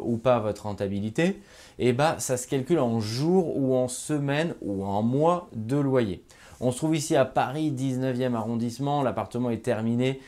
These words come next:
euh, il est magnifique, je suis très content, c'est pour un de nos clients expatriés, il va partir sur le marché, euh, locatif. La sortie de chantier a eu lieu hier et par exemple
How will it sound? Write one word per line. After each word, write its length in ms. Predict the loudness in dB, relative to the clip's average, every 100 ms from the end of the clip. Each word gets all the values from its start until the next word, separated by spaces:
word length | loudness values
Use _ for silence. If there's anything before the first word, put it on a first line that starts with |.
| -20 -20 -6
euh, 180 | -4 -2
il 140 | -2 -2
est 80 |
magnifique, 480 | -2 0 0 0 -2
je 60 | -6
suis 80 | -12
très 180 | -8
content, 260 | -6 -6 -6
c'est 200 | -6 -8
pour 160 | -6 -4
un 40 |
de 60 | -2
nos 100 | -4
clients 220 | -4 -4
expatriés, 520 | -4 -2 -2 0 0
il 40 |
va 140 | 0 -2
partir 560 | 0 -2 -2 -4 -4
sur 160 | -4 -4
le 40 |
marché, 440 | -2 -4 -4 -6 -6 -16 -20 -8
euh, 140 | 0 2
locatif. 640 | 2 0 -2 0 -2 0
La 100 | -4
sortie 320 | -4 -6 -8
de 60 | -10
chantier 440 | -6 -8 -2 -2 -4 -16 -12
a 180 | -4 -2
eu 220 | 0 -2
lieu 400 | 0 0 0 -2 -10 0
hier 640 | 4 6 4 4 0 -6 -14 -20 -20 -20 _
et 160 | 2 2
par 260 | 4 0
exemple 400 | 2 0 0 -2